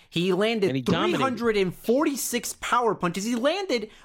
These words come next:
Speaker 1: over fifty percent of his power punches, which is
Speaker 2: Yep.
Speaker 1: insane. And his work rate and his efficiency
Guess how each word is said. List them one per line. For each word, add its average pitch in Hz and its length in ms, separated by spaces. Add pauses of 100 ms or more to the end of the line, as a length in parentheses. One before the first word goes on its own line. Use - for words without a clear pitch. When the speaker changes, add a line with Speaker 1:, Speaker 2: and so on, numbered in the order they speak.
Speaker 1:
over 240 260
fifty 302 480
percent 233 640
of 190 140
his 202 220
power 262 400
punches, 160 420
which 196 220
is 180 260
Speaker 2:
Yep. 113 160 (160)
Speaker 1:
insane. 202 840
And 185 580 (460)
his 359 540 (340)
work 202 500
rate 160 500
and 202 160
his 202 600
efficiency 196 960